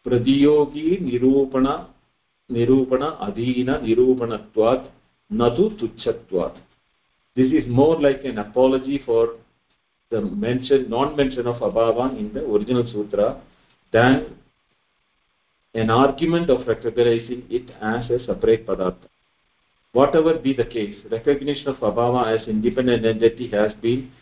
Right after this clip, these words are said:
a distinct gain to the Indian logic, in as much as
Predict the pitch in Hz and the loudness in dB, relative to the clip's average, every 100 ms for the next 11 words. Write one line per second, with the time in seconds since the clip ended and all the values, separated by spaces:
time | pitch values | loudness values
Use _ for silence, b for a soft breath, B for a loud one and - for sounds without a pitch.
0 | b - 107 - 131 127 170 160 156 104 | b 0 0 4 0 2 -2 -2 -6 -12
1 | 101 117 127 131 - 127 117 156 110 107 | 0 4 4 0 -6 -6 -2 -2 -4 -2
2 | 120 110 95 98 90 - 113 107 104 104 | 0 0 -4 -6 -8 -12 -6 -2 -4 -4
3 | 120 117 104 | -8 -8 -8